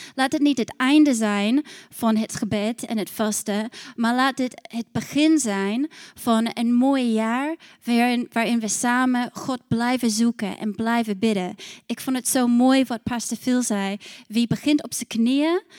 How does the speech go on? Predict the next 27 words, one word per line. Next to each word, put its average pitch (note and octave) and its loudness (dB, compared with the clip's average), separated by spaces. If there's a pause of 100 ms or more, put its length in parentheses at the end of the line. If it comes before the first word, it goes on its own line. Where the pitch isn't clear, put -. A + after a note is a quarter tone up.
(140)
zal - -8
eindigen B3+ -2
op A3+ -8
zijn - -8
voeten. F#3+ -4 (200)
Dat A3 -4
is G#3 -6
echt - -6
gewoon G3+ -2 (260)
lekker A#3 -6
catchy, A3 -4
toch? A3 -4 (140)
Maar A#3 2
het, A3+ -4
het - -8
klopt. - 0
Het - -8
klopt - 2
ook. G3 0 (400)
Wanneer C4 4
we C4 0
de A#3+ -4
tijd D4+ 0
nemen G#3+ 2
om G#3+ -2
te G#3+ 0
bidden, G#3+ 0